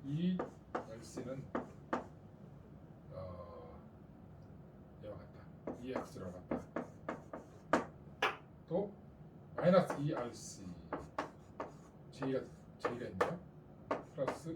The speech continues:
이 엘 씨. 이거죠. 여기 이것이 뭐가 같다? 플러스 마이너스 이 와이 제로. 그래서 제이 파이와 같기만 하면 돼요. 이렇게.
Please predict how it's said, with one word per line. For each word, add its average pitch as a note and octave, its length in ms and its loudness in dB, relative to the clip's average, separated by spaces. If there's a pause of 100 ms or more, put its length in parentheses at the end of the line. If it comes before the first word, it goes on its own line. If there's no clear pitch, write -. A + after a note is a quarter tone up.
(140)
이 F3 140 4
엘 - 120 0
씨. - 220 -8 (1600)
이거죠. F#3 440 0 (1200)
여기 C#3 120 0
이것이 F3 420 0 (200)
뭐가 A#2+ 200 2
같다? F#3 240 0 (680)
플러스 F#3 220 6
마이너스 C#3+ 500 0 (2250)
이 F3+ 360 8 (1500)
와이 C3+ 240 6
제로. A2+ 260 -2 (760)
그래서 - 760 -4
제이 - 240 -6
파이와 - 500 4
같기만 F3+ 480 8
하면 G3 140 12
돼요. C3+ 140 8
이렇게. - 180 -4